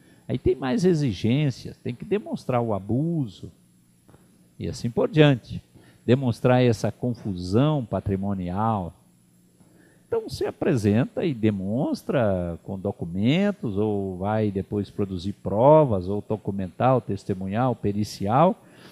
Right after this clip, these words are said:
enfim, apresenta os fundamentos e, a posteriori, no momento oportuno, as provas.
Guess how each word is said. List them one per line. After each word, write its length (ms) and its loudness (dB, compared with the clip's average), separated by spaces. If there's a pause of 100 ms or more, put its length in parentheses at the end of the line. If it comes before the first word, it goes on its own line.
(320)
enfim, 540 -2 (440)
apresenta 680 2
os 140 -6
fundamentos 920 -4
e, 260 0
a 60 4
posteriori, 1300 2
no 120 -6
momento 420 0
oportuno, 720 -8
as 120 -6
provas. 880 2